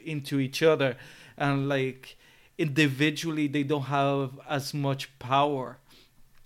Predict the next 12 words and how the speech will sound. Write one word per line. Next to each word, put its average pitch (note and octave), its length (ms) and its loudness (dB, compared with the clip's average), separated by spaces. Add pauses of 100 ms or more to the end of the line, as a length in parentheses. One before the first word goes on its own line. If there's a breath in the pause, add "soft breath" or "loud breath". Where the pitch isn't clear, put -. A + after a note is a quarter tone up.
(140)
And E3+ 100 2
you D#3 140 2
need D#3 380 0
the D3 100 0
time C#3 520 -2
to, E3+ 240 -12
so C#3 480 -2 (300 loud breath)
it D3 140 -4
becomes C#3 520 -2 (160)
dramatic C3+ 960 0 (260 soft breath)
whenever C#3 480 0
the, C3 460 -4